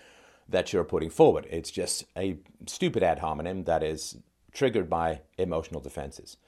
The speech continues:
People swallow illusion and then believe that it's truth, right? And with a force-fed illusion, frankly, and then to protect themselves from the trauma of being aggressively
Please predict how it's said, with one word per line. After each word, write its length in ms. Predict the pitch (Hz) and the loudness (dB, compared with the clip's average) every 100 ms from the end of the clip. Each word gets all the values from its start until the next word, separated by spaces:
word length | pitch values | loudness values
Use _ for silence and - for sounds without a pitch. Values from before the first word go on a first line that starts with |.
| - - - | -20 -20 -4
People 260 | 156 160 156 | 0 0 4
swallow 400 | 135 123 127 123 | 10 12 12 6
illusion 580 | 95 90 - 90 85 - | 6 2 -2 -6 -6 -10
and 220 | 80 85 82 | -8 -6 -2
then 220 | 82 82 | -2 -2
believe 320 | 82 82 80 | -2 -4 -4
that 100 | 76 | -6
it's 140 | 76 | -8
truth, 360 | - - - - - _ _ _ _ - | -10 -12 -14 -20 -20 _ _ _ _ -14
right? 200 | - 87 | -12 -10
And 80 | 95 | -2
with 80 | 101 | 2
a 80 | 101 | 2
force-fed 480 | 151 120 - 80 78 | 6 4 4 0 0
illusion, 340 | 73 71 73 | -4 -6 -8
frankly, 420 | 71 73 76 73 | -10 -8 -6 -8
and 180 | 73 76 | -6 -6
then 280 | 73 73 69 _ _ _ _ _ _ _ _ _ - | -6 -6 -12 _ _ _ _ _ _ _ _ _ -10
to 420 | - 98 95 85 - _ _ _ _ _ - | -2 -2 -2 -6 -14 _ _ _ _ _ -8
protect 320 | 117 165 160 | 2 2 4
themselves 460 | 131 - 110 95 | 0 4 4 2
from 100 | - | -2
the 80 | 87 | -8
trauma 360 | - 123 107 90 | -2 2 2 0
of 340 | - 85 - | -2 -4 -4
being 340 | 80 80 78 - | -4 -4 -6 -10
aggressively 760 | 82 87 82 80 80 76 73 | -4 -4 -4 -8 -6 -6 -8